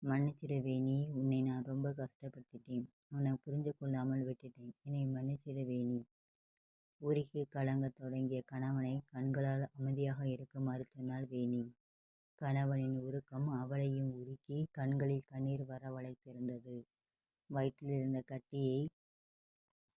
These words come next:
சத்திர சிகிச்சை மூலம் அகற்றி இருந்ததால் அவளால் பேச முடியவில்லை.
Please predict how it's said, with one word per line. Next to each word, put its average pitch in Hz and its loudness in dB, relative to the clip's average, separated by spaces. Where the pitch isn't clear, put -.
சத்திர 156 0
சிகிச்சை 143 0
மூலம் 139 2
அகற்றி 139 -2
இருந்ததால் 135 0
அவளால் 135 0
பேச 143 -4
முடியவில்லை. 131 -2